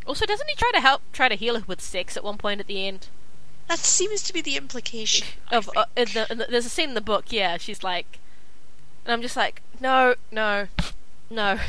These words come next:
Speaker 1: dude, write it, no." That's generally the reading of this book, it's like, "No, dude, write her, no." We do need to speak briefly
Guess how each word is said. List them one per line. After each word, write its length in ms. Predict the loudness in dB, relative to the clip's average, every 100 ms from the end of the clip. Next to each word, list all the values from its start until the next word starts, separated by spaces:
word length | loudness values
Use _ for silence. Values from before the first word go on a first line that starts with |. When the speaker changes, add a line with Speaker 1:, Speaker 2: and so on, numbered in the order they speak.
| 0
Speaker 1:
dude, 160 | 0 2
write 220 | 2 2
it, 120 | 2
no." 220 | -2 -2 -4 -4 -4 -4 -4 -4 -4 -2
That's 160 | -2 0
generally 240 | 0 0
the 100 | -2
reading 320 | 0 0 0
of 80 | -2
this 160 | -2 -2
book, 200 | -4 -4
it's 120 | -4
like, 140 | -4
"No, 180 | -2 -2
dude, 240 | -2 -4 -4
write 220 | -4 -4
her, 120 | -4
no." 280 | -4 -4 -4 -4 -4 -4 -2 -2 -2 -2
We 140 | 0 2
do 120 | 2
need 140 | 2
to 80 | 0
speak 260 | 2 0 2
briefly 460 | 2 0 -2 -2